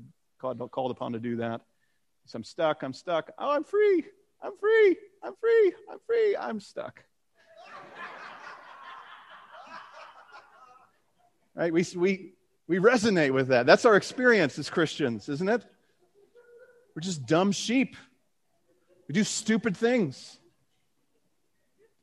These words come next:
Now I gotta get you all to focus again, right? We've gone astray. We've abandoned God's will. Each of us a lawbreaker. We're stuck in the trench. And when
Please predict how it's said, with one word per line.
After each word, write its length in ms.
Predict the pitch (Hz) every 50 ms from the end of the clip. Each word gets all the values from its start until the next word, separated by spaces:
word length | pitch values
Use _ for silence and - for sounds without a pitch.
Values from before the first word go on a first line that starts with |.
| _ _ _
Now 80 | - 135
I 60 | 127
gotta 160 | 120 120 113
get 200 | 110 120 113 -
you 80 | - 120
all 140 | 113 113 107
to 60 | -
focus 420 | - - 120 107 - 113 - -
again, 300 | 117 107 113 107 104 101
right? 200 | 104 107 113 123 - - - _ _ - _ _ _ _ _ _ _ _ _ _ 554 _ _ _ _ _ _ _ _ _ 440 440 _ _ _ _ _ _ _ _ _ _ _ _ _ _ _ _ _ _ _ _ _ _ _ _ _ _ _ _ - _
We've 140 | 135 147 147
gone 240 | 135 165 170 190 185
astray. 460 | 165 - - - 196 190 196 220 196
We've 180 | 156 165 165
abandoned 520 | 170 156 139 170 180 208 233 220 190 160 143
God's 280 | 165 160 165 151 143
will. 260 | 147 175 220 233 202 180
Each 140 | 202 -
of 60 | 202 190
us 180 | 185 - - - - - - -
a 100 | 180 185
lawbreaker. 640 | 180 175 185 214 254 226 170 180 156 143 147 151
We're 200 | 143 165 180 - - -
stuck 500 | - - - - - 220 196 233 - -
in 100 | 202 190
the 100 | 185 180
trench. 360 | 160 - - 220 247 233 208 -
And 120 | 185 175
when 160 | 180 180 165